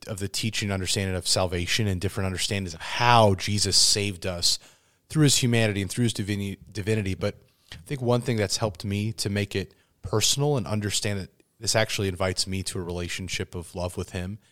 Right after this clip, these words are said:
is just this, the kind of teaching that if Jesus really is truly God and truly man, then in his humanity, he truly suffered on the cross. But yet in his divinity, being omniscient and all-knowing, he, he knew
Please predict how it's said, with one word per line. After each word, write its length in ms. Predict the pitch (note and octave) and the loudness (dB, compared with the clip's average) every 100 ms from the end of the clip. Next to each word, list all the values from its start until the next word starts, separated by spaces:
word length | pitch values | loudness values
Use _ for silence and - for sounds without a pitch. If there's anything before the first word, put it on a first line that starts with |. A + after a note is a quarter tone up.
| _ _ _ _ _ - | _ _ _ _ _ -4
is 200 | A#2+ G#2+ | 0 0
just 240 | - C#3 | 2 0
this, 260 | A#2+ G2 - | 2 2 2
the 160 | - - | -2 -10
kind 200 | - G2+ | -4 -4
of 60 | |
teaching 360 | - G#2+ - F#2+ | -2 -4 -4 -2
that 180 | F#2 - | -4 -4
if 220 | G#2+ - - - | -6 -6 -18 -8
Jesus 340 | A#2+ A2 F#2+ | -4 -2 0
really 220 | A2 G#2 | 0 0
is 140 | G2+ - | 0 0
truly 260 | - G2 | -2 -2
God 220 | F#2 F#2 | 0 0
and 100 | F2+ | 0
truly 260 | F2+ - F2 | -4 -6 -4
man, 400 | F2 E2+ E2 F2 _ _ _ _ _ - | -4 -6 -8 -12 _ _ _ _ _ 0
then 260 | A2 G#2+ - - | 2 2 0 -2
in 120 | A2+ | 2
his 160 | G#2+ - | 2 2
humanity, 420 | B2 A#2+ B2 A2 | 4 4 4 4
he 160 | G2 G#2 | 0 -2
truly 320 | - A2 G2+ | -2 0 0
suffered 340 | F#2+ G2+ - F2+ | 2 0 0 -4
on 60 | |
the 80 | E2+ | -6
cross. 560 | - F#2+ F2 D#2+ - - - _ _ _ | -4 -2 -2 0 -2 -4 -14 _ _ _
But 80 | - | 2
yet 140 | B2 D3 | 4 6
in 80 | |
his 160 | B2+ G#2+ | 4 2
divinity, 640 | A#2 G2+ B2 A2+ G2 G2 | 0 4 4 4 2 0
being 340 | - G2 G2+ G2 | -4 -2 -2 -2
omniscient 760 | F#2+ F#2+ G2+ G2+ F#2+ F#2 F2+ | -2 0 2 2 0 -2 -4
and 140 | F#2 F2+ | -6 -4
all-knowing, 680 | G2 F#2+ F#2 F#2+ G2 A#2 - _ _ _ _ _ _ | -2 0 0 0 0 -4 -8 _ _ _ _ _ _
he, 360 | - C#3 C3 - | -2 2 2 0
he 240 | - C3 | 0 2
knew 480 | A#2 A#2 B2+ B2 G2+ | 6 10 12 12 8